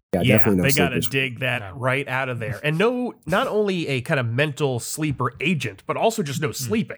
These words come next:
Speaker 3: Right.
Speaker 2: Because you gotta
Speaker 3: That's
Speaker 2: work
Speaker 3: true.
Speaker 2: twenty-four seven.
Speaker 1: <laughs> You gotta work twenty-four seven and listen to LaRouche drone on and on about how
Speaker 3: God.
Speaker 1: he's the greatest economist of all time, too. There's
Speaker 2: Yeah.
Speaker 1: that.
Speaker 2: Exactly. You
Speaker 1: good.
Speaker 2: gotta hear the truth.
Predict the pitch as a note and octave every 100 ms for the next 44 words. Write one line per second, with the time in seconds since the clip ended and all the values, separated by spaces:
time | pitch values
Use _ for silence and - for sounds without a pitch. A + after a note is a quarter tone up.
0 | - C3+ A2+ - C3+ E3 F3 B2 B2 -
1 | A#2 C#3 A#2+ C3+ G2+ F3 D3 - _ -
2 | - D#3 B2 F3 D3+ - E3 D#3 D3+ C#3
3 | D3 C3 B2 C3 C#3 C#3+ C3 B2 C#3 -
4 | B2 B2 B2 A2 A#2 A#2+ - A#2 A#2 A#2+
5 | A#2+ - A2+ A#2+ A#2+ A#2 - G#2 G2 A2
6 | A2+ F#2+ F#2 G2+ B2+ A2+ G2+ A2+ G#2+ A#2+
7 | A2 - G#2 A2 G#2+ G2 G#2+ F#2 E2+ A2
8 | E2+ D#2 G#2 D#2+ E2+ B2 F#2+ F2 D#2+ -
9 | - - - - A#2+ B2+ B2+ F#3 A#2 G#2+
10 | B2 C3 D3 C3 D3+ G#2